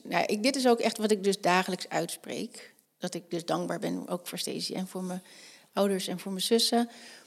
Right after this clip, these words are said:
Eh, en ook voor vriendinnen natuurlijk, die, eh, voor me klaarstaan. En, eh, zeker ook in wat we hebben meegemaakt. En, ehm, ja, waar Stacey en ik elkaar ook eventjes niet konden vinden, waren zij er dan wel.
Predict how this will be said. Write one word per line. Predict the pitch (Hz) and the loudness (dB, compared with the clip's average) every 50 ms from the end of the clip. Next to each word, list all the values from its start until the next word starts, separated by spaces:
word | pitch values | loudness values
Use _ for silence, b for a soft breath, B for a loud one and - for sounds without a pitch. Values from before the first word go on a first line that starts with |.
| B B B B _ | B B B B _
Eh, | - 214 208 202 202 208 - | -2 0 2 2 2 2 2
en | 190 185 | 2 2
ook | 180 175 | 0 0
voor | - 202 185 | -2 -4 -4
vriendinnen | - - 202 202 185 180 175 180 180 180 | -2 -2 -2 0 2 4 4 4 2 0
natuurlijk, | 185 180 185 - - 196 185 190 185 180 - | 0 -2 -4 -4 -4 -2 0 0 -2 -2 -2
die, | - 180 180 180 180 175 | -4 -2 -2 0 0 0
eh, | 170 175 185 | -2 -2 -4
voor | 180 - - 190 | -6 -6 -4 -4
me | 180 170 | -4 -2
klaarstaan. | - 175 170 170 170 175 - - - 160 170 - - 180 185 - - - - | 0 0 0 0 0 -2 -4 -2 -2 -2 -2 -2 -2 -4 -4 -6 -10 -10 -8
En, | 190 185 180 | -6 -6 -4
eh, | 180 180 190 196 190 180 b b b b b b b | -4 -6 -6 -6 -8 -10 b b b b b b b
zeker | - - 220 220 220 202 185 | 4 6 6 6 6 4 4
ook | - 190 190 190 190 - - - - _ _ _ | 6 6 6 6 2 -8 -18 -20 -20 _ _ _
in | 233 226 | 4 6
wat | 202 175 - 170 | 6 6 6 4
we | |
hebben | 175 170 175 208 | 0 0 0 0
meegemaakt. | 185 185 202 240 240 - 285 269 254 233 208 196 196 - - - - - | 4 4 4 4 4 4 4 4 6 4 2 0 -2 -4 -8 -8 -8 -4
En, | - 202 196 190 190 185 | -4 -2 -2 -2 -2 -2
ehm, | 180 180 180 180 175 175 175 180 - - _ _ _ _ _ _ _ _ | -2 -2 -2 -4 -4 -6 -6 -8 -12 -14 _ _ _ _ _ _ _ _
ja, | - 254 208 160 | 6 6 6 8
waar | - 170 175 | 6 4 4
Stacey | 175 - 190 185 180 180 | 6 4 4 4 4 2
en | 180 | 0
ik | 180 180 - - | -2 -4 -6 -8
elkaar | - 202 - 190 185 180 175 - | -8 -4 -2 2 4 4 4 4
ook | 185 - | 2 2
eventjes | - 190 190 180 185 170 170 - | 2 2 2 2 0 -8 -6 0
niet | 180 214 208 208 | 0 0 0 0
konden | - 196 190 180 175 - | -6 -6 -6 -6 -6 -2
vinden, | - 175 175 175 180 170 | -2 0 0 0 -2 -2
waren | 175 175 190 190 170 | -2 -2 -2 -2 -4
zij | - - 175 180 180 | -4 -2 -2 -2 -2
er | 180 | 0
dan | 190 170 170 185 | 0 0 0 2
wel. | 190 190 185 175 190 202 196 196 | 2 4 4 4 2 0 -4 -6